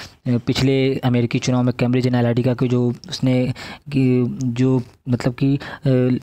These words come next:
उस पे आरोप लगे थे कि उसको हम न-, नज़रअंदाज नहीं कर सकते हैं कि उसने अपने डेटा चोरी, मतलब कि Facebook का डा-, डेटा चोरी करके जो है तो इस, इन चुनाव को प्रभावित, मतलब कि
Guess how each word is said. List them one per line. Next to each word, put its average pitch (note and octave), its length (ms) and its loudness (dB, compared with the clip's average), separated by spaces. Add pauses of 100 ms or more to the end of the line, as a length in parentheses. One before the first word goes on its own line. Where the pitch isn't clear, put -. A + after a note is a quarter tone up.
उस C3+ 120 0
पे - 120 -2
आरोप B2 300 0
लगे B2 220 0
थे D3 220 -4 (380)
कि D3 360 -4
उसको D3 240 -4
हम D#3+ 340 -2
न-, C#3+ 200 -2
नज़रअंदाज C#3 720 -2
नहीं C3+ 240 -2
कर B2 120 -2
सकते - 320 -6
हैं A2 180 -4 (240)
कि D3 60 -4
उसने C#3+ 160 -4
अपने C#3 320 -2
डेटा B2 280 -4
चोरी, B2+ 320 -6
मतलब B2+ 260 -6
कि C3+ 80 -8
Facebook B2+ 360 -8
का C3 60 -8
डा-, B2 220 -6
डेटा B2 320 -6
चोरी B2 260 -6
करके B2 320 -6
जो A#2+ 100 -6
है B2 80 -4
तो B2+ 300 -6 (340)
इस, B2 200 -8
इन C3+ 140 -6
चुनाव B2 240 -4
को A#2+ 80 -12
प्रभावित, A#2 380 -4 (420)
मतलब A#2+ 400 -4
कि D3+ 180 -4